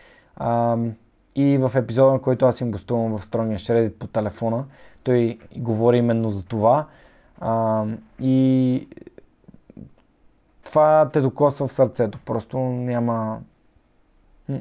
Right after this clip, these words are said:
няма думи, това не се описва с думи. Да знаеш, че си променил живота на някой е безценно. Така че това са две от най-яките, които съм получавал. Добре,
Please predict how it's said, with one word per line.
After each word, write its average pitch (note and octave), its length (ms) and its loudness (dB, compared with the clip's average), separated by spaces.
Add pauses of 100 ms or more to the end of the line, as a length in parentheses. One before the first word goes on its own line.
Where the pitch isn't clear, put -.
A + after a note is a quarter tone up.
(180)
няма C#3+ 260 4
думи, B2 260 2
това B2 140 -2
не B2 60 0
се A#2 120 -4
описва A2 340 -4
с G#2 40 -8
думи. A2 220 -2
Да A#2 120 -4
знаеш, C3 260 0
че - 100 -16
си - 100 -20
променил A2+ 300 -2
живота G#2+ 340 -6
на A2 60 -4
някой G#2+ 300 -6
е - 20 -2
безценно. G2 440 -12 (920)
Така C3+ 200 2
че D3+ 180 4
това C#3+ 380 4
са C#3+ 180 0
две B2 200 4
от B2+ 180 2
най-яките, B2 520 0
които - 240 -10
съм G#2 140 -4
получавал. G2 500 -4 (800)
Добре, C#3+ 400 4